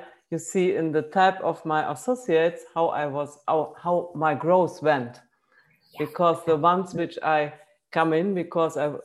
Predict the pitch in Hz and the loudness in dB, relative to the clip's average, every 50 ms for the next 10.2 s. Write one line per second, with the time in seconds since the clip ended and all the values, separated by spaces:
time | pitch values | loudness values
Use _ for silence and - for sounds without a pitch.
0 | _ _ _ _ 143 147 143 156 - - 147 143 135 - - - 160 156 143 139 | _ _ _ _ -8 -6 -6 -6 -6 -4 -6 -6 -6 -10 -8 -6 -6 -4 -4 -6
1 | 139 151 151 151 160 156 147 185 190 196 180 - - 139 131 143 156 156 - - | -6 -4 -4 -4 -4 -4 -4 -4 -2 0 0 0 0 0 0 -2 -4 -4 -4 -4
2 | 180 170 143 160 156 151 156 156 151 147 151 - 165 156 151 143 139 143 - - | -4 0 0 0 0 0 0 -4 -6 -4 -6 -6 -6 -4 -4 -6 -6 -8 -6 -4
3 | - 151 156 185 220 247 254 - - - _ _ _ _ - 165 160 156 - - | -2 0 2 2 2 0 -2 -6 -14 -20 _ _ _ _ 0 2 4 4 4 2
4 | 151 147 151 151 147 - - _ _ _ _ _ _ _ 101 143 160 156 151 143 | 2 2 2 0 -4 -10 -18 _ _ _ _ _ _ _ -6 -4 -2 -2 -2 -2
5 | 143 - - 147 139 139 139 143 - 156 170 175 175 - 208 214 220 220 226 - | -4 -4 -4 -4 -4 -4 -4 -8 -8 -6 -6 -6 -4 -4 -2 -2 -2 -4 -8 -10
6 | - 202 214 233 262 285 285 - - _ _ _ _ _ _ _ - 160 160 156 | -4 -2 0 0 0 -2 -4 -8 -14 _ _ _ _ _ _ _ -6 -4 0 2
7 | 160 160 170 185 180 170 165 156 151 175 185 185 202 190 190 - - 202 190 165 | 2 4 4 2 2 2 2 2 2 2 2 2 0 -2 -4 -4 -4 -4 -4 0
8 | 175 175 170 170 - - - _ _ _ 170 165 165 170 175 170 180 - - 165 | 2 0 0 0 -4 -12 -20 _ _ _ 2 2 2 2 0 0 0 0 -2 -4
9 | 165 - - _ - 185 170 170 226 208 - - 226 214 196 - 202 196 185 196 | -4 -6 -12 _ -4 -4 -4 -4 -6 -8 -8 -6 -4 -4 -4 -4 -4 -2 -2 -2
10 | 208 233 262 277 | -2 -2 -4 -6